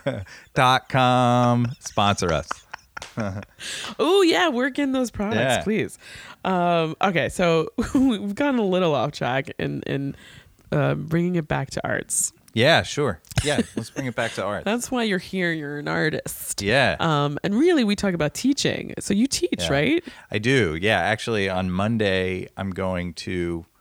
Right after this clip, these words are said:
Speaker 2: one of my favorite places to teach, the, uh, National Theater Institute at the O'Neill out in Connecticut. And, um, uh, the Debate Society, my theater company, has
Speaker 1: Yeah.
Speaker 2: been going out there and teaching,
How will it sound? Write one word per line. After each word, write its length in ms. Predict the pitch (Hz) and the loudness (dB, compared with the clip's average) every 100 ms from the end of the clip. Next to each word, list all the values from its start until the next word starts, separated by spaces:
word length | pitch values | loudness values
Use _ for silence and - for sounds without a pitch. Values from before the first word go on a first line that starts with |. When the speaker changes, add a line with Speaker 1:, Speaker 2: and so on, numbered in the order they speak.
| _ - | _ -10
Speaker 2:
one 140 | 101 | -6
of 40 | |
my 120 | 95 92 | -4 -4
favorite 400 | 143 139 131 - | -2 -2 -4 -6
places 420 | 98 92 87 - | -4 -4 -6 -10
to 120 | 90 | -10
teach, 480 | - 90 85 - - | -8 -4 -4 -6 -10
the, 260 | - 92 85 | -8 -6 -4
uh, 220 | 85 87 | -4 -4
National 420 | 90 90 - 90 | -4 -6 -6 -10
Theater 320 | - 90 87 | -6 -6 -4
Institute 760 | 90 - 101 - 110 107 107 - - _ - | -6 -8 -12 -6 -2 -2 -4 -14 -20 _ -8
at 140 | 92 | -6
the 120 | 95 | -6
O'Neill 600 | 85 85 90 117 139 - - | -6 -2 -2 0 -4 -8 -10
out 160 | 87 90 | -8 -6
in 120 | 98 | -8
Connecticut. 640 | 95 95 123 - 233 _ _ _ _ _ _ | -4 -4 -4 -6 -10 _ _ _ _ _ _
And, 460 | 90 90 87 87 85 | -2 0 0 0 0
um, 500 | 80 80 76 78 - _ - | 0 -2 -4 -8 -12 _ -6
uh, 140 | 85 | -4
the 160 | 82 87 | -4 -6
Debate 340 | 82 98 101 | -2 -2 -2
Society, 640 | - 90 87 85 87 87 87 | -6 -6 -4 -2 -2 -4 -6
my 160 | 82 | -6
theater 280 | 85 101 90 | -6 -4 -6
company, 480 | - 85 82 90 87 | -4 -10 -8 -8 -8
has 100 | 123 | -8
Speaker 1:
Yeah. 80 | 180 | -6
Speaker 2:
been 80 | |
going 220 | 87 87 80 | -6 -6 -6
out 160 | 82 | -8
there 120 | 87 | -8
and 120 | 85 - | -10 -10
teaching, 600 | 92 85 85 82 82 | -10 -10 -8 -8 -10